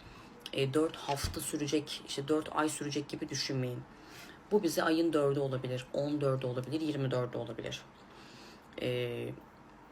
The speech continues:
dört gün içerisinde olabilir, dört hafta içerisinde olabilir. Ama hani dört hafta sonra gibi direkt algılamayın.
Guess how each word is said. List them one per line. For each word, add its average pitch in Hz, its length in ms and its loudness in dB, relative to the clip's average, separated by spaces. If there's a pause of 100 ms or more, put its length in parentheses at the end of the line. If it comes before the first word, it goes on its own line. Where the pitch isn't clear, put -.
(360)
dört 185 360 2
gün 180 180 2
içerisinde 135 600 0
olabilir, 131 580 -2 (300)
dört 214 240 2
hafta - 380 -2
içerisinde - 640 -2
olabilir. - 540 0 (640)
Ama 196 240 2
hani 185 220 -2
dört 196 200 6
hafta 190 340 0
sonra 180 680 4 (320)
gibi 170 220 2
direkt 220 260 0
algılamayın. 160 680 2